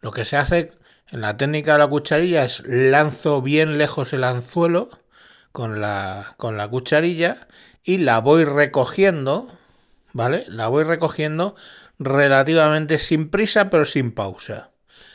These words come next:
Cuando me llega a la orilla, vuelvo a sacar la cucharilla, lo vuelvo a preparar la caña, lo vuelvo a tirar todo lo lejos que pueda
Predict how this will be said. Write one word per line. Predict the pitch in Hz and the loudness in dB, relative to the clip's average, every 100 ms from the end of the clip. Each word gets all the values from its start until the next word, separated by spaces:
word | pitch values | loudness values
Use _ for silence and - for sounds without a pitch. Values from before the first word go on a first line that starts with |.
| _ _ _ _ | _ _ _ _
Cuando | 135 110 104 104 104 | -6 -6 -6 -6 -6
me | 107 107 | -8 -4
llega | 117 131 131 131 | -2 2 4 4
a | |
la | 139 156 | 6 4
orilla, | 190 220 220 240 233 | 4 0 0 0 0
vuelvo | - 120 123 117 113 | -4 -2 0 0 -4
a | |
sacar | - 123 123 127 | -4 -4 -2 -2
la | 135 | -2
cucharilla, | 160 156 180 196 202 196 202 | -4 -2 0 2 0 2 2
lo | 156 | 0
vuelvo | 110 117 120 | -2 -2 0
a | 120 | 0
preparar | 123 120 123 131 127 | 0 0 2 2 2
la | 131 127 | 0 0
caña, | 139 156 170 175 175 | 0 0 0 -2 -2
lo | 110 113 113 | -2 -2 0
vuelvo | 131 160 139 | 4 6 6
a | 117 | 4
tirar | 120 117 113 | 2 -2 -2
todo | 120 123 | -2 -2
lo | 147 | -2
lejos | - 170 | -4 -6
que | - 180 | -4 -4
pueda | 190 214 214 214 | -2 0 -2 -4